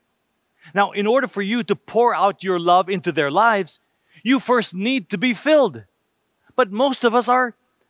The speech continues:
are hard and crispy and crusty and, and dry and empty inside. So it's hard for us to, to love others when there's nothing that we can squeeze into their lives. Nothing.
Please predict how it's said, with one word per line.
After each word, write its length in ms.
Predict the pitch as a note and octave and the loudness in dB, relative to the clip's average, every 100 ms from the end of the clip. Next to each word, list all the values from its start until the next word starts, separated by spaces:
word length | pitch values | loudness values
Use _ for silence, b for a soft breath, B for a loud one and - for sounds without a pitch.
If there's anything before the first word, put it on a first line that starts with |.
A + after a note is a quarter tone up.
| - | 2
are 140 | A#3+ | 2
hard 480 | E3 G#3 C4 C4 F#3+ | 2 2 4 4 0
and 160 | G3 - | -4 -6
crispy 500 | - C4+ - - A3 | -4 -2 -4 -6 -8
and 140 | G#3+ | -8
crusty 560 | - C4+ B3 - A#3 G3+ | 0 2 2 0 -2 -2
and, 100 | E3+ F#3 G3+ | -4 -18 -6
and 180 | A3 A#3 | -4 -4
dry 340 | D#3+ A#3+ A3 | -2 2 4
and 180 | G#3 G3 | 4 0
empty 520 | - D4 C#4+ - F#3 | -2 -2 -2 -4 -4
inside. 580 | D#3 E3 F3 C#3 B2+ A2+ _ _ _ b | -4 -2 0 0 -2 -10 _ _ _ b
So 160 | - C#4 | -6 -4
it's 240 | B3 - | -4 -4
hard 240 | A#3+ C4+ G#3+ | 0 0 -2
for 160 | B3+ | 0
us 380 | F#3+ G#3 G#3 - - | 4 4 2 -6 -8
to, 280 | A#3 A3+ b b | -8 -8 b b
to 120 | - | -6
love 240 | G#3 A#3+ G#3+ | 0 0 2
others 360 | G#3+ B3+ A3+ | 0 0 0
when 100 | B3 | -2
there's 220 | A#3+ G3+ | -2 -6
nothing 540 | F#3+ A#3+ C#4 - A3 G3+ _ _ - | -6 0 0 0 -6 -6 _ _ -6
that 140 | A#3+ | -4
we 80 | A#3+ | -4
can 140 | A#3 | -6
squeeze 420 | G#3 - A#3+ C4 A3+ | -6 -6 -4 -4 -4
into 220 | G#3 A#3 | -6 -2
their 140 | A#3 | -2
lives. 420 | A3+ B3+ C4+ D#3+ - | 2 2 0 -2 -4
Nothing. 540 | C#4 C#4 C4+ F#3 B2+ | -2 -2 -2 -6 -10